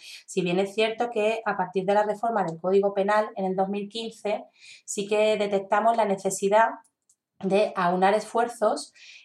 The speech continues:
eh, entre los letrados y las letradas que había en Andalucía y, bueno, con otros compañeros de otras comunidades autónomas para intentar dar una dirección clara o colaborar en los asuntos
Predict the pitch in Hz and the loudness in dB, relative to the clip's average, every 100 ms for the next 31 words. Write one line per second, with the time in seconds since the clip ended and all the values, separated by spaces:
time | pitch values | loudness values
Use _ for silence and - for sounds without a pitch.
0 | _ 214 196 190 185 185 196 190 196 190 | _ 2 4 6 4 2 0 0 2 4
1 | 196 202 202 190 208 214 220 214 202 202 | 4 4 0 0 4 4 4 0 0 0
2 | 214 208 202 - 202 202 202 196 196 196 | 0 0 0 -2 -2 2 4 4 4 2
3 | 196 196 190 202 - 226 208 - - _ | 0 0 0 -2 -4 0 0 0 -8 _
4 | - 190 196 185 175 170 180 - 185 185 | -6 -2 0 -2 -4 -6 -6 -6 -2 0
5 | 185 185 185 185 185 185 - 190 190 180 | 0 -2 -2 -4 -4 -6 -6 -4 -2 -2
6 | 180 185 196 196 226 226 233 262 - - | -2 -2 -2 0 2 2 0 -2 -14 -20
7 | - _ - 202 214 226 220 196 185 175 | -20 _ 4 8 8 6 4 0 0 2
8 | 190 196 208 196 196 214 - 214 202 202 | 2 2 0 2 2 2 -2 -4 0 2
9 | 202 196 190 208 196 190 190 - 214 214 | 4 2 0 0 2 2 -2 0 4 4
10 | 214 208 214 214 214 220 190 185 190 175 | 2 2 4 6 6 6 4 2 0 0
11 | 175 190 202 202 190 185 202 196 214 - | 0 0 2 0 -2 -4 -4 -4 -2 -6